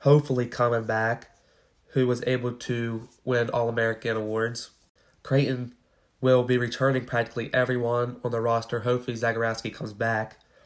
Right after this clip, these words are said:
which I believe he will. But Creighton also was able to get Duke's transfer, Alex O'Connell. So with the recruits they have coming in, Zagorowski coming back, Duke transfer, I believe Greg McDermott will be one of the nominees for Coach of the Year next season.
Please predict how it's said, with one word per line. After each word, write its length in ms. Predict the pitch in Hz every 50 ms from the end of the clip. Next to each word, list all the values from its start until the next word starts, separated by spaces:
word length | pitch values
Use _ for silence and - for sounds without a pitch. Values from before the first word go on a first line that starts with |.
| _ _
which 140 | 127 120
I 100 | 120 113
believe 240 | 113 113 113 113 104
he 100 | - 110
will. 400 | 107 110 117 113 110 110 117 - - _ _ _ _ _ _ _ _ _ _
But 120 | - 127
Creighton 340 | 127 - - 135 139 131 113 -
also 500 | 127 131 135 131 131 - 120 120 117 113
was 180 | - 123 113
able 180 | 117 117 117 117
to 400 | 113 - 123 117 117 113 110 110 - _ _ _ _ _ _ - _ _ _ _ _ _ _ _ _ _ _ -
get 380 | 113 120 123 117 117 110 - - _ _ -
Duke's 400 | 113 - 123 123 120 120 - -
transfer, 580 | - - - 131 127 127 120 - - 117 113 113
Alex 320 | - 113 113 113 113 110 -
O'Connell. 600 | 107 107 - - 127 131 131 120 107 104 101 - _ _ _ _ _ _ _ _ _
So 180 | _ - - 131
with 140 | 123 123 123
the 60 | -
recruits 340 | 120 120 - - 139 131 -
they 80 | 135
have 180 | 123 123 123 120
coming 240 | - 135 120 120 117
in, 200 | 120 117 113 113
Zagorowski 640 | - - 123 120 117 117 120 117 117 113 - - 107
coming 240 | - 123 117 113 107
back, 360 | 117 113 113 113 110 - - _ _ - 127
Duke 240 | 117 120 123 123 123
transfer, 640 | - 123 117 113 110 - - 120 117 113 110 - - _ _ _ _
I 140 | 120 120 117
believe 360 | 113 120 117 120 117 117 113
Greg 180 | - 123 120 117
McDermott 480 | 113 107 - 120 117 117 113 113 -
will 160 | - 120 117
be 420 | 113 113 120 117 117 110 110 104 - _ _ _ _ _ _ _ _ _ _ _ _ _ _ _ _ _
one 240 | 127 127 127 127
of 60 | 120 117
the 60 | 117
nominees 400 | 113 117 117 113 113 117 113 107
for 80 | -
Coach 280 | - - 120 113 110 -
of 60 | -
the 60 | 110
Year 120 | 110 113 113
next 220 | 104 104 98 -
season. 280 | - 117 110 104 101